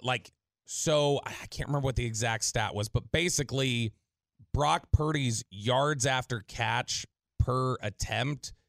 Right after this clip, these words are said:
is the highest in the N F L since Jimmy Garoppolo in two thousand nineteen. So there is a sense from some people that, oh, this is kind of a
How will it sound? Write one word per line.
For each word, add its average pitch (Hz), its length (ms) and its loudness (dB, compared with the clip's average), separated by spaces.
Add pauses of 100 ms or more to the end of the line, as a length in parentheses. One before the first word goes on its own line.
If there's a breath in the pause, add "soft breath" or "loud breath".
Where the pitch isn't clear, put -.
(340)
is 123 220 0
the 113 60 0
highest 131 520 0
in 135 100 2
the 127 140 0
N 123 140 0
F 123 180 0
L 127 300 4
since 120 720 0 (300)
Jimmy 123 380 -2
Garoppolo 117 640 2 (200)
in 101 180 -2
two 113 140 -2
thousand 98 300 -4
nineteen. 87 500 -8
So 131 200 0
there 139 160 0
is 151 100 0
a 143 60 0
sense 151 280 0
from 120 160 -4
some 117 220 0
people 117 300 0
that, 110 300 2 (540)
oh, 143 220 4
this 117 180 0
is 117 80 -4
kind 135 200 0
of 120 60 0
a 117 280 2